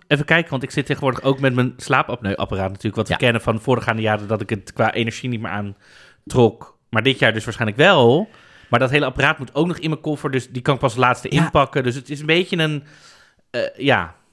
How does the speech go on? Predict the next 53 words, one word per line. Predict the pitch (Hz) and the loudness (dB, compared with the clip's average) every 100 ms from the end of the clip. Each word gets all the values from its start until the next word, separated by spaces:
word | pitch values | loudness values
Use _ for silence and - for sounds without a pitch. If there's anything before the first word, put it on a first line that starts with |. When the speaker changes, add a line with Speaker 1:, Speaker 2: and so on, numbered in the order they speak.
| _ | _
Speaker 1:
dat | - - | 2 2
is | |
Speaker 2:
Dingetje. | 92 131 76 | 2 -2 -4
Speaker 1:
altijd, | 143 | 0
ja, | 151 151 | 2 2
want | 123 143 | -2 -8
ik | 135 | -6
moet | 151 135 | -4 2
heel | 160 | 2
vroeg | 170 147 | 2 -2
opstaan, | 151 165 165 143 | -2 0 0 0
maar | 135 | -2
ik | |
moet | 143 131 | -4 -4
die | 135 | 0
nacht | 151 | 0
nog | 156 135 | -2 -6
met | 131 | -6
dat | 123 | -4
ding | 131 127 | -4 -4
slapen. | - 131 127 127 | 0 0 0 -4
Dus | 117 - - - _ | -8 -10 -20 -20 _
ik | 147 127 | -4 0
weet | 104 | 0
niet, | 104 123 | -2 -8
ik, | - 131 - | -4 -6 -4
ik, | 123 120 | -8 -2
dit | 120 123 135 | 0 0 -2
komt | 139 143 | -4 -6
allemaal | 127 117 | -2 -2
wel | 98 | -2
goed. | 98 - - _ _ - - - - - - | -6 -12 -20 _ _ -20 -20 -20 -20 -16 -8
Eh, | 160 147 | -8 -2
ben | 160 | 0
jij | 165 | 2
al | 175 | 2
aan | |
het | 165 | 2
inpakken? | 160 - 160 170 156 | -2 -4 -4 -4 0
Speaker 2:
Ik | - 262 | 2 6
ben | 233 | 6
zeker | 202 143 202 254 185 | 4 6 6 8 6
al | 131 113 | 6 4
aan | 107 | 4
het | 95 | 2
inpakken. | 95 87 87 113 151 165 127 110 107 | -2 0 0 2 2 2 2 2 4
Eh, | 180 | 6
lookjes | 254 202 180 | 6 4 2
bij | 180 | 4
elkaar | 165 156 | 4 4
aan | 147 | 2
het | 131 | 2
doen. | 151 | 0